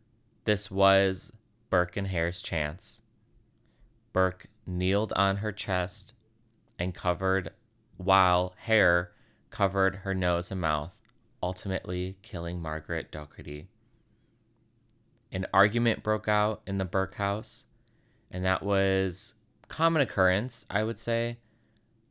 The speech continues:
A neighbor made note of the argument at eleven thirty P M. He left his house, and when he returned,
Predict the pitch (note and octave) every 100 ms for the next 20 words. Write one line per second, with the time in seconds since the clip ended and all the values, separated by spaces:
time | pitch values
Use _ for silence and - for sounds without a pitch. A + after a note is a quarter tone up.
0 | _ _ _ G2+ G#2+ A2+ B2+ A2 G#2 F#2
1 | E2+ F2+ - G#2+ A#2 - G#2+ A2 A2+ A#2+
2 | - F#2 F#2+ E2+ F2 F2+ F2+ F2+ F#2 F#2
3 | F2+ - F#2 - E2 E2+ G#2+ B2 _ _
4 | _ _ _ _ _ _ _ - A2 A2
5 | A2+ A#2+ - A#2 A2+ A#2+ - - G2 G2
6 | G2 F#2 F#2 - A#2+ A#2+ A#2+